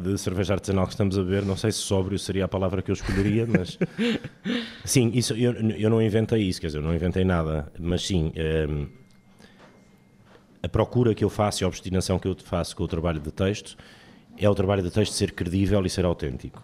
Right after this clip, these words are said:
E tu estares a dizer um texto a uma pessoa, não trazer a barreira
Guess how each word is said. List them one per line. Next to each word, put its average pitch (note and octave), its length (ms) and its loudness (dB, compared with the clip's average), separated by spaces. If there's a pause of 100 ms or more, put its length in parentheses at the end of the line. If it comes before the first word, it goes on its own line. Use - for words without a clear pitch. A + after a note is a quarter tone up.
(100)
E E2+ 80 -4
tu F#2 120 -6
estares F#2+ 260 2
a F#2+ 40 0
dizer F2 200 0
um F#2 80 -2
texto F#2+ 220 -2
a - 20 0
uma F#2 120 0
pessoa, G#2 520 2
não G#2 200 2
trazer G#2 360 4
a G2+ 40 4
barreira F#2 560 2